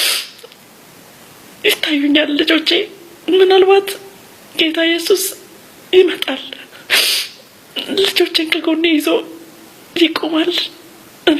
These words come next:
በሱ አላፍርም። ነገር ግን ዛሬ ላይ ከፍቶኛል። ጨለማው ብርሃን እንደሚሆን አልጠራጠርም። ውድ ኢትዮጵያውያን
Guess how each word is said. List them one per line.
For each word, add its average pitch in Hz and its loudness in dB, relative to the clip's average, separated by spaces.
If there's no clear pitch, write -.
በሱ 311 0
አላፍርም። 330 0
ነገር 392 4
ግን 440 2
ዛሬ 370 2
ላይ 381 4
ከፍቶኛል። 311 -2
ጨለማው 311 0
ብርሃን 311 0
እንደሚሆን 302 0
አልጠራጠርም። - -2
ውድ 370 4
ኢትዮጵያውያን 269 -6